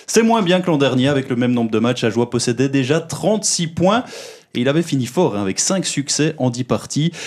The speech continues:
On peut dire ce qu'on veut sur le fond de jeu, sur les buts marqués, encaissés, sur les situations spéciales, sur le nombre d'occasions. Les points ne sont pas là. Ajoie reste le cancre de la Ligue et sa situation s'est péjorée cette saison.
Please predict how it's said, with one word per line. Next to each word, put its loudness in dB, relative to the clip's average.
On -2
peut 4
dire 0
ce -8
qu'on 4
veut 2
sur 0
le 2
fond 0
de -6
jeu, 0
sur -6
les -2
buts -4
marqués, 0
encaissés, 0
sur -4
les 0
situations 0
spéciales, 0
sur 0
le 4
nombre 2
d'occasions. 0
Les -4
points 0
ne -2
sont 0
pas 0
là. 2
Ajoie 0
reste -2
le 0
cancre 0
de -4
la 4
Ligue 0
et 4
sa 0
situation 0
s'est -2
péjorée 0
cette -2
saison. 0